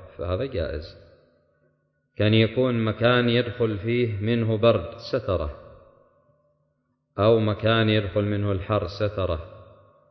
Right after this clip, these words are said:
أو نافذة إذا لم تستر تكون مكشوفة إلى الخارج، أو باب أو نحو ذلك، فهذا جائز. وقد سترت عائشة رضي الله عنها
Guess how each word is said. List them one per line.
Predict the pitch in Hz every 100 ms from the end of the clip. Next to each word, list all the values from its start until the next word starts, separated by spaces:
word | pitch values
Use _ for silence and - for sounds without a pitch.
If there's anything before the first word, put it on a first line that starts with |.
| _ _ _ _ 101
أو | 110 117
نافذة | 107 110 120 110 110 110 110
إذا | 104 110
لم | 107 104
تستر | 110 - - 110
تكون | 104 98 110 104
مكشوفة | 98 - - 107 98 101
إلى | 98
الخارج، | 92 98 101 92 78 - - - - - -
أو | 98 104 98
باب | 92 110 107
أو | 92 - 95 104
نحو | 92 90
ذلك، | 95 107 151
فهذا | - 120 113 107
جائز. | 113 80 71 85 - - - - - _ _ _ _
وقد | - -
سترت | 101 127 107 95 90
عائشة | 82 101 87 92
رضي | 87 90 90
الله | 92 90
عنها | 82 87 87 87